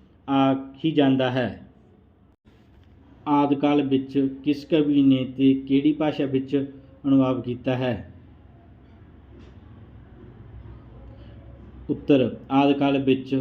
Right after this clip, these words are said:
ਹੋਏ ਪ੍ਰਸਿੱਧ ਕਵੀ ਅਮੀਰ ਖੁਸਰੋ ਨੇ ਪੰਜਾਬੀ ਬੁਝਾਰਤਾਂ ਦਾ ਦੇਲਵੀ ਭਾਸ਼ਾ ਵਿ-, ਵਿੱਚ ਅਨੁਵਾਦ, ਅਨੁਵਾਦ ਕੀਤਾ ਹੈ। ਇਹ ਬੁਝਾਰਤਾਂ ਅੱਜ ਤੋਂ ਸੀਨਾ ਬਸੀਨਾ ਤੁਰੀਆਂ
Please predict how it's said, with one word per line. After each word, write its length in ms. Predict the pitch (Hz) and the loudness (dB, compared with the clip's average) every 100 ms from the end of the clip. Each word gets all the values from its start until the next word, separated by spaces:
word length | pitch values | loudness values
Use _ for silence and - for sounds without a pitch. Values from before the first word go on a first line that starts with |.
| 127 | 2
ਹੋਏ 340 | 143 139 127 - - - | 4 6 4 -2 -16 -16
ਪ੍ਰਸਿੱਧ 340 | 123 - 139 156 | -10 -4 -2 0
ਕਵੀ 440 | 156 131 139 - | 0 2 2 2
ਅਮੀਰ 420 | 151 139 135 135 135 | 0 4 6 4 2
ਖੁਸਰੋ 340 | 139 - 135 | -2 2 4
ਨੇ 200 | 135 127 | 4 2
ਪੰਜਾਬੀ 520 | 127 135 135 131 131 131 | -2 0 0 0 2 2
ਬੁਝਾਰਤਾਂ 540 | 135 151 139 - 131 | 2 2 0 -2 -4
ਦਾ 380 | 127 123 120 - - - - 131 | -4 -4 -6 -12 -20 -20 -8 4
ਦੇਲਵੀ 520 | 135 147 151 156 156 - - - _ _ _ | 4 6 2 0 -2 -6 -20 -20 _ _ _
ਭਾਸ਼ਾ 360 | 156 151 151 139 | -2 -2 0 -2
ਵਿ-, 220 | 135 135 - - | -2 -6 -6 -6
ਵਿੱਚ 300 | 135 165 - | -2 -4 -2
ਅਨੁਵਾਦ, 480 | 147 131 131 127 123 - - - - - _ - - 143 | 0 2 0 -2 -6 -16 -20 -20 -20 -20 _ -20 -4 2
ਅਨੁਵਾਦ 480 | 143 131 127 131 | 2 2 0 0
ਕੀਤਾ 400 | 131 135 135 135 | -2 -4 -2 -2
ਹੈ। 340 | 131 127 - - - - _ _ _ _ _ _ _ _ 139 | 0 -2 -6 -12 -20 -20 _ _ _ _ _ _ _ _ 2
ਇਹ 180 | 147 151 | 2 4
ਬੁਝਾਰਤਾਂ 760 | 156 165 151 135 143 139 139 | 4 4 4 0 0 0 0
ਅੱਜ 260 | 131 131 - | -2 -4 0
ਤੋਂ 280 | 135 131 135 | 0 2 -2
ਸੀਨਾ 380 | - 143 139 139 | -4 0 4 4
ਬਸੀਨਾ 600 | 135 135 135 135 131 131 - - - _ | 2 2 4 4 2 -6 -12 -20 -20 _
ਤੁਰੀਆਂ 680 | 143 135 139 135 135 135 | 4 6 6 6 4 2